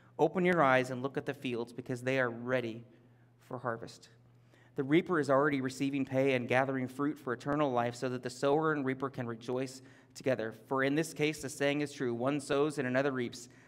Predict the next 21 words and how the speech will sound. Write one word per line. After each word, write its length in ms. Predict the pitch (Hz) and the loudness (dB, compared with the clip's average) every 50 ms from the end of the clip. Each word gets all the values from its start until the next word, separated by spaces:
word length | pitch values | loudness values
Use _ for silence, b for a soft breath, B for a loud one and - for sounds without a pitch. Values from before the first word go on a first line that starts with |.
| B B - | B B 0
I 140 | 131 139 143 | 0 0 0
sent 280 | 139 - - 170 143 | 0 -4 -6 -4 -2
you 140 | 147 147 147 | 0 -2 -2
to 140 | 143 - 127 | -2 -4 -6
reap 280 | 113 131 143 160 - - | -2 -2 -2 -2 -2 -4
what 120 | 123 120 | -8 -6
you 100 | 123 123 | -6 -4
didn't 240 | 127 135 151 143 131 | -4 -4 -2 -2 -2
labor 220 | 131 123 117 117 | -2 -2 -2 -4
for, 240 | 117 - 120 120 117 | -6 -4 -4 -4 -2
and 80 | - 123 | -2 -2
others 240 | 131 139 135 135 | -2 -2 -2 -4
have 140 | 131 113 123 | -6 -10 -8
labored, 440 | 120 123 135 139 117 117 110 113 - - B B B B B B B B B B | -6 -4 -4 -2 -2 -4 -6 -8 -12 -20 B B B B B B B B B B
and 140 | 123 120 127 | -4 -2 0
you 80 | 131 | 0
have 140 | 131 123 123 | 0 -2 -2
benefited 480 | 131 127 123 120 123 113 104 113 110 - | -2 -2 -2 -4 -6 -6 -6 -6 -8 -8
from 360 | - - 117 117 113 117 120 | -10 -10 -8 -8 -8 -8 -6
their 300 | 117 117 113 113 113 113 - - _ - - | -6 -4 -4 -6 -8 -12 -18 -20 _ -14 -10
labor." 340 | 117 117 113 120 120 - | -8 -8 -8 -10 -14 -16